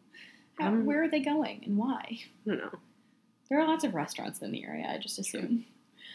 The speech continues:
Speaker 1: There are kitchen fires. Um,
Speaker 2: I think, no, back to, hold on, give me a second to re-, refabricate my thoughts. So I see, like I said, it's like one of the gritty Marvel Netflix series. Not like any of the Marvel movies, 'cause those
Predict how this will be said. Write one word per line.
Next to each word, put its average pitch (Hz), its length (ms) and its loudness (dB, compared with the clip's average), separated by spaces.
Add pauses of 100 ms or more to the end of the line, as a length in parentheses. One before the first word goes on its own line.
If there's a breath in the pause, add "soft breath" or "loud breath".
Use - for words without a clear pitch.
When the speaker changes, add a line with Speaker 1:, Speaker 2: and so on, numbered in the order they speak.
(520 loud breath)
Speaker 1:
There 262 140 0
are - 20 -6
kitchen 311 340 -2
fires. 240 480 -2
Um, 277 480 6 (1040)
Speaker 2:
I 220 100 12
think, 294 480 8 (320)
no, 180 260 10
back 233 340 10
to, 254 340 10 (560)
hold - 160 0
on, 160 180 -2
give 262 140 8
me 240 80 12
a 214 60 8
second 175 360 4
to 175 100 2
re-, 160 280 4 (100)
refabricate 165 640 4
my 151 100 2
thoughts. - 400 -2
So 240 140 8
I 247 540 8 (100)
see, 180 420 8
like 165 200 4
I 160 80 4
said, 156 340 2 (280 loud breath)
it's 202 220 8
like 220 160 10
one 247 140 10
of 240 60 10
the 233 60 10
gritty 180 500 8
Marvel 165 460 6
Netflix 147 440 4
series. 135 400 2
Not 170 180 8
like 202 140 8
any 208 140 8
of - 20 8
the 185 80 8
Marvel 165 240 6
movies, 151 400 6
'cause 147 240 0
those 156 320 2